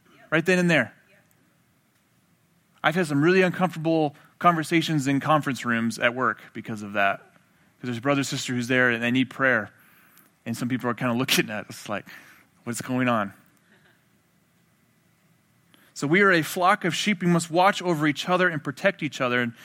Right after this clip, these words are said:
Speaker 2: and that's how the Bible really describes us. We're a bunch of sheep under a shepherd. And if you ever watch a, a, I'm not, I'm not a shepherd myself, but I've seen a lot of movies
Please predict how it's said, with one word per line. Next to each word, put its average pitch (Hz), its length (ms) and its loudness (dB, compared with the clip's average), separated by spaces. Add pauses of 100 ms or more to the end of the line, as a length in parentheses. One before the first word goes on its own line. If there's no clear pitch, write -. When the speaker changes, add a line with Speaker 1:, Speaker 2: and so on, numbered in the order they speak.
(320)
Speaker 2:
and 147 100 2
that's 233 180 4
how 208 360 -2
the 170 120 0
Bible 185 280 4
really 185 180 4
describes 160 560 0
us. 127 160 -4
We're 147 60 -2
a 139 40 -2
bunch 160 200 0
of 139 80 -2
sheep 180 360 0 (1040)
under 160 220 2
a 151 60 2
shepherd. 160 480 -2
And 127 120 0
if 123 80 -4
you 156 120 2
ever 175 120 0
watch 180 300 2
a, 143 180 2 (380)
a, 127 320 2
I'm 143 140 2
not, 143 60 4
I'm 113 80 -2
not 120 120 0
a 104 60 -4
shepherd 123 340 -6
myself, 139 480 0
but 123 100 -4
I've 120 140 0
seen 156 160 -4
a 135 40 0
lot 123 100 4
of 123 60 -2
movies 160 360 0